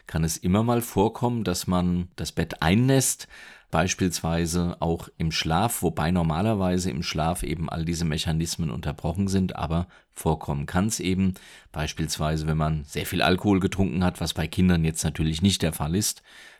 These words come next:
davon gehe ich aus, aber ich will nur sagen, das kann natürlich passieren, aber wenn das eben wiederholt auftritt und in diesem Falle zweimal pro Monat, mindestens drei Monate, dann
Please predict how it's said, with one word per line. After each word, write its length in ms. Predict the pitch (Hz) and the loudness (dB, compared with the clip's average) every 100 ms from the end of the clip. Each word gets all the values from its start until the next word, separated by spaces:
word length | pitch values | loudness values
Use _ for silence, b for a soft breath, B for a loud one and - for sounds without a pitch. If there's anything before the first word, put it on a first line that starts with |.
| - | -8
davon 320 | 82 - 80 | -6 -2 -2
gehe 160 | 78 | 0
ich 160 | 78 - | -2 -2
aus, 300 | 73 87 92 | 0 0 0
aber 180 | - 80 | -2 -2
ich 140 | 78 | 0
will 120 | 82 | 0
nur 120 | 80 78 | 0 0
sagen, 320 | 78 76 73 | -2 -4 -6
das 200 | 80 - | -8 -6
kann 140 | 76 | -4
natürlich 440 | 76 73 80 76 - | -4 -6 -8 -8 -8
passieren, 480 | 76 - 87 104 - | -8 -4 -2 -2 0
aber 380 | 78 95 113 110 B B B - | 2 4 4 2 B B B -4
wenn 140 | 82 | 0
das 180 | 80 - | 0 -2
eben 280 | 82 80 78 | -2 -2 -2
wiederholt 580 | 80 78 87 90 87 | -2 0 4 2 2
auftritt 640 | 73 80 - - 80 - - | -2 -2 -2 -2 -2 -4 -8
und 240 | 76 73 | -8 -8
in 100 | - | -6
diesem 260 | 78 80 80 | -4 -2 -2
Falle 280 | - 78 78 | -2 -4 -4
zweimal 380 | - 73 73 | -4 -4 -4
pro 160 | 73 78 | -4 -4
Monat, 440 | 71 82 85 82 | -2 0 -2 -2
mindestens 480 | 78 76 80 73 - | -6 -6 -6 -8 -10
drei 180 | - 76 | -8 -6
Monate, 460 | 76 78 82 80 - | -2 -2 -2 -4 -6
dann 300 | 80 90 | -2 -2